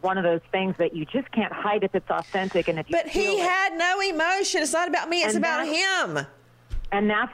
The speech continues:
Speaker 1: the evidence that is going to be emphasized throughout, because actions speak louder than words, but so do emotions. And for him to have had no emotional reaction, that lack of demeanor, that, that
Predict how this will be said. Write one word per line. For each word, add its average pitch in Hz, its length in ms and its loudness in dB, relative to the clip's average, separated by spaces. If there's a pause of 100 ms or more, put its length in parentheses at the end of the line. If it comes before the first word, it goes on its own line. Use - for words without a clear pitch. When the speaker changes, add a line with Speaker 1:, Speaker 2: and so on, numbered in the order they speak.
Speaker 1:
the 269 160 2
evidence 208 460 0
that 175 360 2
is 175 180 0
going 180 200 2
to 170 60 0
be 180 200 2
emphasized 180 580 0
throughout, 190 460 2 (120)
because 202 320 0 (140)
actions 220 420 -2
speak - 220 -4
louder 214 300 2
than 190 180 0
words, 185 260 2
but 196 120 0 (100)
so 208 120 4
do 196 160 2
emotions. 185 640 0
And 175 140 0
for 180 220 0
him 285 240 0
to 240 80 2
have 196 120 0
had 175 280 -2
no 196 720 2
emotional 190 600 0
reaction, 170 680 -2 (500)
that 294 320 2
lack 190 480 -2
of 175 180 4 (100)
demeanor, 175 800 2
that, 196 280 0
that 214 160 2